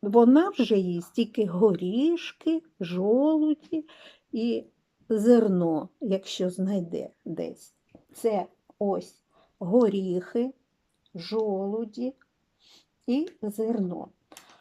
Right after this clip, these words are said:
А ще вона гриби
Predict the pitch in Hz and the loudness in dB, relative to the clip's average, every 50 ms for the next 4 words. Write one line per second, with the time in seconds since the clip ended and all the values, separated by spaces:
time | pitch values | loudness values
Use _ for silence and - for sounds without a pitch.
0 | _ _ _ _ _ _ _ - 226 220 196 - - - - - - - - - | _ _ _ _ _ _ _ -10 -10 -8 -8 -8 -8 -8 -8 -8 -8 -6 -2 0
1 | 320 381 440 - - - - - - 175 220 233 226 220 214 202 190 175 165 165 | 0 0 -2 -4 -10 -20 -18 -12 -2 2 4 4 4 4 2 0 0 -2 -4 -6
2 | 180 _ _ _ - 196 190 220 240 294 302 247 190 170 220 196 185 196 - | -10 _ _ _ -8 -4 0 2 4 4 4 2 2 0 -2 -4 -4 -4 -8